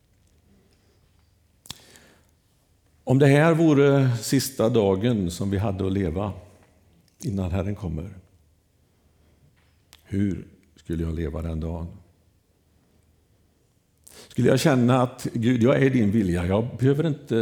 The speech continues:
ändra på någonting, jag gör precis det du har kallat mig till"?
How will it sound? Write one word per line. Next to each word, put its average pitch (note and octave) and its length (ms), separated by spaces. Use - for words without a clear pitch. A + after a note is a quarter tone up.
ändra G#2 320
på B2+ 140
någonting, F2 520
jag F#2 140
gör B2 140
precis - 720
det G#2 100
du F#2+ 80
har F#2 80
kallat F2+ 380
mig F2+ 100
till"? E2 320